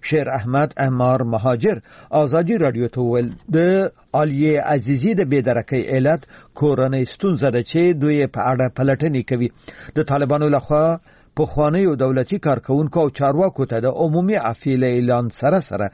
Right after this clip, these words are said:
ځینې کسان نیول شوي، ځورول شوي او حتی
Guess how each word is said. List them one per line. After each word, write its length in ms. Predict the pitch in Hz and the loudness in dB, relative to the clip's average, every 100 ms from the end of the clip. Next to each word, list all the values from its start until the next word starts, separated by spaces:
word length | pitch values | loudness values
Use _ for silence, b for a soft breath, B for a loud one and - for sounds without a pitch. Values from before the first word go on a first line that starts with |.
| B B - | B B -4
ځینې 180 | 170 226 139 | -2 -2 -2
کسان 280 | 117 139 127 | -2 0 0
نیول 300 | 117 117 - | 0 0 0
شوي، 220 | 147 156 175 | 0 0 0
ځورول 440 | 143 120 120 123 - | 0 0 0 -2 -2
شوي 220 | 180 196 - B B 139 | 0 0 -2 B B 0
او 100 | 147 123 - | 0 -2 -2
حتی 400 | 139 135 - 160 | -6 -4 -2 -2